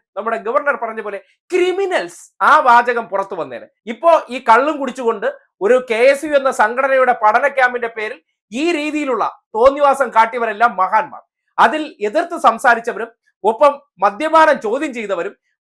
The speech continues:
മദ്യപിക്കാത്തവരും പുറത്തു പോവുകയും അവരാണ് ഏറ്റവും വലിയ കുറ്റക്കാരും അപരാധക്കാരുമായി മാറുന്ന അവസ്ഥയിലേക്ക് എത്തിയിട്ടുണ്ട്. എന്തൊരു ലോകോടെ ഇത്! അതായത് ഈ നാട്ടിൽ ആടിനെ പട്ടിയാക്കുന്ന രീതിയിലാണ് വാർത്തകൾ പോലും സൃഷ്ടിക്കുന്നത്.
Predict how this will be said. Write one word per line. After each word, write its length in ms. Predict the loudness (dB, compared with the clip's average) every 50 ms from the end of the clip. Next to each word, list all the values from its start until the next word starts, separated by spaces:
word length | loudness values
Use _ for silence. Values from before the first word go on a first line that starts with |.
| 0 0
മദ്യപിക്കാത്തവരും 880 | 0 2 2 0 -2 -2 0 4 4 4 4 4 0 -4 -4 -6 -8 -10 _ _ 0
പുറത്തു 300 | 2 2 2 2 -2 -2 0
പോവുകയും 340 | 0 0 0 -2 -4 -8 -8 -8 _ 2 2
അവരാണ് 360 | 4 6 6 6 6 4 2 0 -2 -4
ഏറ്റവും 260 | -4 -4 -4 -4 -2 -2
വലിയ 180 | -2 -2 -4 -4 -6
കുറ്റക്കാരും 540 | -8 -8 -6 -6 -4 0 0 0 0 0 -4 _ _ _ _ _ 0 2
അപരാധക്കാരുമായി 1000 | 2 4 4 6 6 6 6 6 4 0 2 2 4 4 4 4 2 2 2 2 0
മാറുന്ന 300 | 0 0 0 0 0 0
അവസ്ഥയിലേക്ക് 460 | 0 0 -2 -4 -6 -8 -8 -8 -10 -12
എത്തിയിട്ടുണ്ട്. 400 | -14 -14 -14 -14 -16 -18 -18 -20 -20 _ _ _ _ _ -8 -8
എന്തൊരു 320 | -8 -6 -6 -6 -6 -6 -6 -6 -6
ലോകോടെ 420 | -4 -4 -2 -2 -2 -4 -4 -4 -8 -10
ഇത്! 100 | -12 -18 -20 _ _ _ _ -6
അതായത് 300 | -2 0 0 0 0 -4 -8 -14 _ _ _ _ _ -8 -8
ഈ 40 | 0 4 4
നാട്ടിൽ 260 | 4 4 4 0 -6 -8 -6 _ 2 4 6
ആടിനെ 280 | 6 6 6 4 2 2 2
പട്ടിയാക്കുന്ന 520 | 0 -2 0 2 2 2 2 2 0 -2 -2 -4
രീതിയിലാണ് 400 | -4 -8 -6 -2 -2 0 0 0 0 0
വാർത്തകൾ 420 | 2 2 2 0 0 -2 -4 -4 -4 -6
പോലും 160 | -8 -10 -10 -14
സൃഷ്ടിക്കുന്നത്. 420 | -20 -20 _ -20 -20 -20 -20 -20